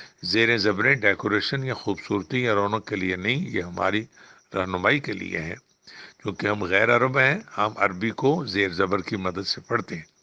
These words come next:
ان کی پہچان ہونا اور ان کا دھیان رکھنا لازم ہے۔ سوء العذاب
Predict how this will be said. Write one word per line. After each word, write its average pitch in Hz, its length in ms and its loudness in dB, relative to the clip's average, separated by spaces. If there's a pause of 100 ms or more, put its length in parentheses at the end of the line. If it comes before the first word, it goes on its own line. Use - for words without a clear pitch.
(460)
ان 113 140 -2
کی - 160 -4
پہچان 104 540 2
ہونا 107 220 0
اور 120 200 4
ان 117 140 -2
کا 101 240 -2
دھیان 92 260 -2
رکھنا 110 300 -8
لازم 90 380 -2
ہے۔ 82 120 -16 (760)
سوء 143 840 6 (120)
العذاب 113 840 4